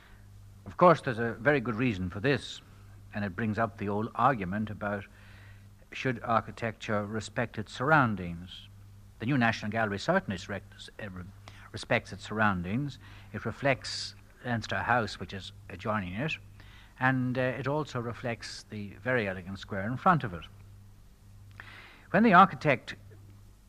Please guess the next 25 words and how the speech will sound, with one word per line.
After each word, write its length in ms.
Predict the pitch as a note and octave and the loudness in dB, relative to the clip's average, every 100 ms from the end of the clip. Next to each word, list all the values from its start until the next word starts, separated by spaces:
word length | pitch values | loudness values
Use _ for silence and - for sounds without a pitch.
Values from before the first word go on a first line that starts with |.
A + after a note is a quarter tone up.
| - - | -18 -6
in 140 | C3+ | 0
the 260 | A#2+ A#2 A2 | 2 2 2
first 300 | D#3+ D#3 D3+ | 4 4 4
instance, 600 | C3 A#2 - G#2 C#3+ - | 0 -2 -8 -6 -6 -6
in 100 | A#2 | -6
eighteen 420 | B2 C#3+ C3 A#2+ | -4 -4 -2 -4
sixty-four, 720 | G#2+ A#2 - G#2+ - C3 F2 | -4 -8 -8 -10 -4 -2 -2
was 140 | G2+ G#2+ | -4 0
asked 240 | B2 C3+ - | 0 0 -4
to 40 | |
construct 640 | - A2+ - D#3+ D3+ - - - - | -8 -8 4 4 4 -8 -18 -20 -12
the 80 | G#2 | -4
National 420 | G#2 F#2+ - F#2 | -2 -2 -6 -10
Gallery, 500 | F2 F2 - F2+ A2+ B2+ - - - - - - - - | -6 -6 -6 -6 -4 -4 -10 -20 -20 -20 -20 -20 -20 -10
he 140 | - | -2
appeared 640 | C#3+ - - G#3+ G#3 E3 - | -2 -2 0 8 8 8 0
to 60 | |
copy 440 | C3+ - D#3+ C3 A#2+ | -4 2 2 2 -4
exactly 720 | G2+ B2 A#2 - G2 F#2 A2 | -2 -2 -2 -4 -6 -4 -2
the 160 | G#2 | -2
Natural 360 | A2 C3 D3+ - | 0 2 0 0
History 280 | D3+ - G#2 | -2 -2 -6
Museum, 560 | F2 F2 E2 F2 A2+ | -6 -6 -6 -4 -4
which 100 | G#2+ | -4
is 220 | G#2+ G2+ | -6 -6